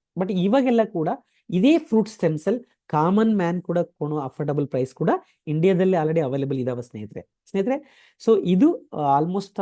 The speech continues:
all, ಆ, ಈ ಗಮನ ತಗೋಬಹುದು. ಮೇನ್ ಮ್ಯಾಗಝಿನ್ ಸ್ನೇಹಿತರೆ, ವರ್ಲ್ಡ್ ವೈಡ್ ದಲ್ಲಿ ಬಹಳಷ್ಟು even Google ಕೂಡ ಮಾಡ್ಬೋದು, ನೋಡ್ಬೋದು ಸ್ನೇಹಿತರೆ. So Utivilar Spat Labor is more than six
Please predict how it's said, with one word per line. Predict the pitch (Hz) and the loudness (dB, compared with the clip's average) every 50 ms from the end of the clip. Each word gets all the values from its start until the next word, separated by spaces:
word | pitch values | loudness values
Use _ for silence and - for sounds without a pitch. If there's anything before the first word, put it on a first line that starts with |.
| 190 | -2
all, | 190 196 196 196 190 - - - | 0 0 0 0 -2 -4 -8 -8
ಆ, | 147 143 143 143 139 135 135 131 131 135 | -6 -4 -4 -2 -2 -2 -2 -2 -4 -4
ಈ | 147 147 143 135 | -2 -4 -4 -4
ಗಮನ | 135 139 143 151 170 180 | -2 -2 -2 0 0 -2
ತಗೋಬಹುದು. | - 170 156 151 156 160 160 196 220 226 226 - - | 0 0 0 2 2 2 4 4 2 2 0 -2 -10
ಮೇನ್ | - 143 139 147 156 180 196 202 190 | -10 -6 -2 0 2 2 2 2 2
ಮ್ಯಾಗಝಿನ್ | 175 165 165 170 165 151 151 190 175 170 160 | 2 0 0 0 0 0 -2 -2 -2 -2 -6
ಸ್ನೇಹಿತರೆ, | - - 143 143 131 147 170 | -8 -8 -10 -8 -6 -4 -4
ವರ್ಲ್ಡ್ | 185 180 151 139 139 151 165 151 | -4 -2 -2 -2 -2 -2 0 2
ವೈಡ್ | 165 165 156 156 151 | 2 2 2 2 0
ದಲ್ಲಿ | 165 165 151 | 0 -2 -2
ಬಹಳಷ್ಟು | 139 143 143 151 156 151 - 165 | -2 -2 -2 -2 -4 -4 -4 -6
even | 160 147 151 151 147 | -4 -4 -4 -4 -2
Google | 135 139 147 143 139 | -4 -2 -2 -4 -4
ಕೂಡ | 160 170 208 247 240 _ _ _ _ - | -4 -4 -4 -4 -6 _ _ _ _ -4
ಮಾಡ್ಬೋದು, | 131 131 139 135 127 131 120 120 120 | 0 0 0 0 0 -2 -4 -4 -6
ನೋಡ್ಬೋದು | 120 123 117 113 113 113 | -6 -6 -6 -6 -8 -8
ಸ್ನೇಹಿತರೆ. | - - 104 - 113 104 - _ _ _ - _ _ - - | -10 -12 -12 -12 -12 -14 -14 _ _ _ -20 _ _ 0 2
So | 233 - | 2 2
Utivilar | 175 170 185 180 - - - 240 214 226 220 220 220 208 | 4 0 0 0 -2 0 2 2 4 4 4 4 2 0
Spat | 220 - - - 175 165 180 180 - 185 | -2 -8 -6 -2 0 0 0 -2 -2 -2
Labor | 185 180 170 180 185 190 - - | -2 -2 -2 -2 -4 -4 -6 -8
is | 156 170 160 | -10 -8 -8
more | 160 151 147 151 160 | -6 -6 -4 -4 -4
than | 151 160 160 160 | -4 -4 -6 -6
six | 156 - - 170 156 | -8 -8 -8 -8 -8